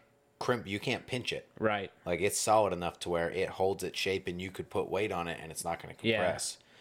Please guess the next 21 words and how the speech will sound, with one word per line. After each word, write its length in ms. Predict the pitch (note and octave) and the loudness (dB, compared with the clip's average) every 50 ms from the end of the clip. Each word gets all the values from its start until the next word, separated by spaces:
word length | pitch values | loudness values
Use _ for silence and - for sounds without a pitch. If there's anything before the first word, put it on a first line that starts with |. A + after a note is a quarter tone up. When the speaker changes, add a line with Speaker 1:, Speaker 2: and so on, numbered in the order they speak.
| - - - | -18 -8 -4
Speaker 2:
Yeah. 180 | - A2 G#2+ G#2 | -2 -2 0 2
Speaker 1:
But 300 | - F2 E2+ E2 - - - _ _ _ _ - - - - _ _ - | 6 6 6 6 4 0 -10 _ _ _ _ -20 -20 -20 -20 _ _ 0
it's 400 | - G2 F#2+ - - - - - | 2 2 2 2 2 -2 -4 -2
like, 240 | E2 F2+ F2+ E2 - | -2 -4 -4 -4 -6
fucking 520 | - - - - - G2+ A2+ - - F#2+ D2+ | -10 -14 -8 -2 0 0 0 0 -2 -4 -2
hell. 340 | E2 F#2+ G2 F#2+ F2+ F2+ - | 0 2 2 2 2 2 0
If 160 | G2+ F#2+ - | 0 2 6
I 100 | A#2+ C3 C3+ | 8 8 8
would 160 | B2+ C3 B2+ | 8 8 6
have 100 | A#2+ G#2 | 4 2
known 580 | G#2 F#2+ G2 G2 G2+ G#2 G#2+ A2 A2+ B2 C#3 C#3 - _ _ _ _ _ _ _ - | 0 0 2 4 6 6 4 4 2 0 -4 -6 -10 _ _ _ _ _ _ _ 0
that 120 | F#2+ F#2+ | 2 2
it 40 | F#2 | 2
was 180 | F2+ F2+ F2 - - - E2 D#2+ - - _ _ _ _ - - | 2 0 -2 -6 -10 -14 -14 -16 -16 -18 _ _ _ _ 0 4
a 140 | F#2 F2+ F2+ | 4 4 4
limited 560 | F2+ F#2 G2 F#2+ F#2+ G2 F#2+ F#2+ F#2 E2 D#2+ | 4 2 2 2 0 0 0 -2 -2 -2 0
batch, 480 | E2 E2 E2+ F#2 A#2 - - - - - - | 0 2 2 2 0 -2 -4 -8 -6 -2 2
I 100 | G2 F#2 | 2 4
would 160 | F2 F2 F2+ E2+ | 4 4 2 0
have 140 | E2+ D2+ - | -2 0 2
bought 280 | F2 E2+ D#2+ - - | 2 2 2 2 -2